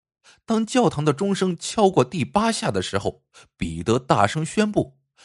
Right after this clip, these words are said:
“在仪式开始之前，在场的各位可以自由选择一个同伴共赴天堂。”立刻，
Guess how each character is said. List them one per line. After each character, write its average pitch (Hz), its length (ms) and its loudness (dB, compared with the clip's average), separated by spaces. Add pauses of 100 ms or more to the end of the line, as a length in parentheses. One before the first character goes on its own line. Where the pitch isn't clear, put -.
(120)
“在 113 160 6
仪 107 220 4
式 123 160 0
开 156 260 0
始 - 160 -10
之 143 160 0
前， - 320 -6 (240)
在 190 220 4
场 87 180 -8
的 123 80 2
各 135 220 2
位 117 200 2 (200)
可 - 180 -4
以 113 140 2
自 - 220 -6
由 120 180 2
选 80 280 -6
择 110 120 -2
一 123 120 0
个 135 120 2
同 127 240 -10
伴 110 180 0 (200)
共 101 260 2
赴 95 180 0
天 104 240 -2
堂。” - 280 -4 (960)
立 104 200 2
刻， - 300 -6